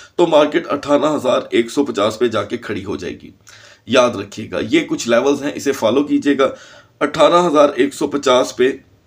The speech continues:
हमें सपोर्ट चाहिए होगी थर्टी मिनट की, तो मार्केट अठारह हज़ार एक सौ पचास पे स्टे कर जाएगी। अब बात करते हैं पंप की, बुल रन की। मार्केट में इतनी स्ट्रेंथ है कि मार्केट बीस हज़ार को टच कर सके। दोस्तों,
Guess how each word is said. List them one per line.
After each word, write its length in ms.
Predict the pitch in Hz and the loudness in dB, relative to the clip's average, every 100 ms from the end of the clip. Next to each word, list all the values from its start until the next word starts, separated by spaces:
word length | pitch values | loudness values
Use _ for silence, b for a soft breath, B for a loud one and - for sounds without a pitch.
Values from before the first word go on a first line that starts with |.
| _ _ | _ _
हमें 240 | - 139 135 | -6 0 0
सपोर्ट 400 | 139 107 131 143 | 0 2 2 2
चाहिए 260 | 139 120 117 | 0 0 0
होगी 240 | 113 131 | 0 -2
थर्टी 300 | 139 127 139 | -4 -4 -2
मिनट 280 | 127 123 117 | -2 -4 -4
की, 180 | 139 143 B B B B | -2 -2 B B B B
तो 360 | 165 170 175 - _ - | 2 2 2 -4 _ 2
मार्केट 420 | 131 127 143 - | 2 4 0 -6
अठारह 260 | - 135 139 | -2 0 2
हज़ार 220 | 127 120 | 2 0
एक 120 | 113 | -2
सौ 100 | 123 | -6
पचास 300 | 117 120 113 | -2 -2 0
पे 60 | 135 | -4
स्टे 180 | 113 120 | -6 -4
कर 160 | 104 104 | -4 -4
जाएगी। 220 | 104 104 | -4 -2
अब 140 | 123 - | 0 0
बात 280 | 110 123 123 | 0 -2 -2
करते 260 | 131 - | -6 -4
हैं 180 | 117 143 143 - | -6 -6 -8 -2
पंप 200 | 120 110 | -2 -2
की, 180 | - 98 | -6 -10
बुल 260 | 95 147 151 | -2 0 0
रन 180 | 131 117 | -2 -4
की। 140 | 120 | -8
मार्केट 440 | 110 123 247 131 - | -4 -2 -2 -6 -8
में 60 | |
इतनी 180 | 127 135 | -6 -6
स्ट्रेंथ 340 | 139 139 131 113 | -6 -4 -6 0
है 180 | 139 151 B B B | 0 0 B B B
कि 80 | 170 | 2
मार्केट 400 | 147 139 135 151 | 4 2 2 -4
बीस 240 | 113 143 147 | -4 -4 0
हज़ार 220 | 135 131 | 0 0
को 120 | 143 | -2
टच 200 | 139 135 | -4 -4
कर 120 | - 131 | -4 -6
सके। 300 | 139 139 139 - B B B B B | -4 -2 -2 -4 B B B B B
दोस्तों, 380 | - 175 175 196 | 2 2 4 4